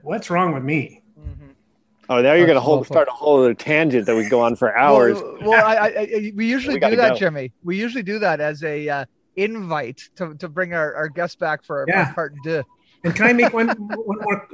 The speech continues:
Speaker 1: Can I make one more comment before we go? But I
Speaker 3: Of
Speaker 1: just,
Speaker 3: course.
Speaker 1: I'm just gonna say, Jimmy, you, you, you, like, I've, I'm, they're behind me is, uh, the Tombstones. I grew up in northern Canada,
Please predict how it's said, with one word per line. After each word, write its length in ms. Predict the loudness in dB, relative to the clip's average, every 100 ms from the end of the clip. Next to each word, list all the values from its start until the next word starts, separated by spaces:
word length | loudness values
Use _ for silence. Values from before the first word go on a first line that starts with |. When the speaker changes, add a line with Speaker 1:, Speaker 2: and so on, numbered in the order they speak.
| -4
Speaker 1:
Can 100 | 0
I 20 |
make 100 | 0
one 140 | 0 -2
more 100 | -2
comment 300 | -2 -4 -4
before 200 | -4 -2
we 80 | 0
go? 200 | 0 0
But 140 | 0
I 40 |
Speaker 3:
Of 60 | 2
Speaker 1:
just, 140 | 2 0
Speaker 3:
course. 80 | -8
Speaker 1:
I'm 60 | -8
just 100 | -4
gonna 80 | -2
say, 140 | 0
Jimmy, 300 | 0 0 2
you, 200 | 0 -2 -8 -20 _ -2
you, 340 | 2 2 0 -4
you, 240 | -2 -2
like, 300 | -2 -4 -4 _ _ -2
I've, 300 | -2 -2 -4
I'm, 320 | -2 -2 -4
they're 160 | -4 -4
behind 420 | -4 -2 0 2
me 140 | 2
is, 160 | 0 0
uh, 320 | 2 2 0 -6
the 60 |
Tombstones. 680 | -2 0 0 0 -2 -2 -2
I 80 | -4
grew 160 | -2 -2
up 100 | -2
in 100 | -2
northern 360 | 0 -2 -4
Canada, 560 | -2 -2 -2 -2 -4